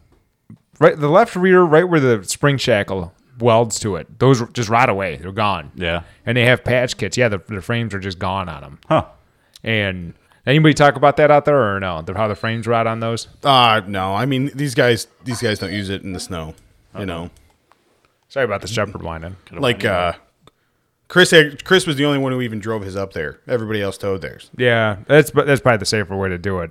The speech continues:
Speaker 1: You know, that way you still gotta ride home.
Speaker 3: And Chris, even, Chris was, Chris's is totally stock. Everything is just, like, how the way it was bought, right?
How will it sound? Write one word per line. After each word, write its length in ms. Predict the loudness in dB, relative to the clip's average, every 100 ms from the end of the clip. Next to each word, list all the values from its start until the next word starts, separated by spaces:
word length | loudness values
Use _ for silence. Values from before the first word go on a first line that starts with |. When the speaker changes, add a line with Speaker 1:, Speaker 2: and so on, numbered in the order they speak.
| _
Speaker 1:
You 60 | -10
know, 160 | -8 -6
that 120 | -6
way 100 | -6
you 40 |
still 140 | -6 -6
gotta 160 | -8
ride 260 | -6 -6 -6
home. 360 | -6 -8 -10 -14 _
Speaker 3:
And 120 | -4 4
Chris, 280 | 6 6 4
even, 240 | 0 0 -2
Chris 260 | 0 0 0
was, 260 | -4 -6 -6
Chris's 380 | -4 -4 -6 -8
is 100 | -10
totally 380 | -6 -4 -2 -4
stock. 460 | -2 -4 -4 -14 -8
Everything 480 | -4 -4 0 0 0
is 200 | -2 -6
just, 280 | -8 -6
like, 220 | -4 -6 -2
how 140 | -4
the 100 | -2
way 180 | -2 -2
it 100 | -4
was 120 | -6
bought, 300 | -4 -4 -4
right? 260 | -4 -6